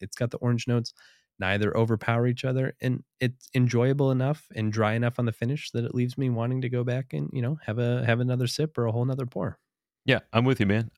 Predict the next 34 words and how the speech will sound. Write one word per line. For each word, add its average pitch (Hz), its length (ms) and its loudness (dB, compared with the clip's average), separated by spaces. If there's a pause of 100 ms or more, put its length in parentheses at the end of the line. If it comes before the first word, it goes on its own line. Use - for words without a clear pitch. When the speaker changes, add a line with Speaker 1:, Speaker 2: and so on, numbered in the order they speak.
Speaker 2:
I 107 80 4
think 101 180 0
this 107 220 0
is 104 200 2
overall 95 720 4
a, 98 80 -6
totally 95 320 2
a 80 60 2
positive. 85 600 2 (440)
The 95 60 -2
price 110 260 4
point 90 280 0
on 80 320 0 (240)
basically 101 500 -2
everything 95 460 -2
Penelope 80 420 -2
is 73 120 -6
doing 67 320 -8
actually 73 400 -6
is 78 240 -4
really 85 240 0
good. 71 340 -4 (760)
They 87 220 4
are 80 120 2
spending 85 380 -2
so 123 280 0
much 117 280 2
time 71 260 -4
on 69 80 -6
the 69 80 -4
blending 76 380 -4
side 73 260 -4
of 67 100 -6
this 69 300 -6